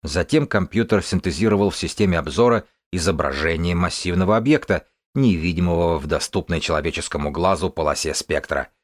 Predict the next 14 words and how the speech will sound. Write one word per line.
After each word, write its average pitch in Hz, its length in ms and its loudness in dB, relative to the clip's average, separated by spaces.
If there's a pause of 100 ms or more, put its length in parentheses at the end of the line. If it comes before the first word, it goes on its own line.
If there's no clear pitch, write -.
(180)
но 87 160 0
видимого 85 640 0 (120)
в 101 140 -4
гравитационном 123 840 2
поле, 78 460 0 (320)
и 92 100 -2
Дамир 80 420 0
безошибочно 82 800 -2
определил, 117 520 2 (240)
что 90 300 -2
к - 120 -8
фрегату 90 600 0
летит 107 560 -2 (120)
кинжал. 78 560 -2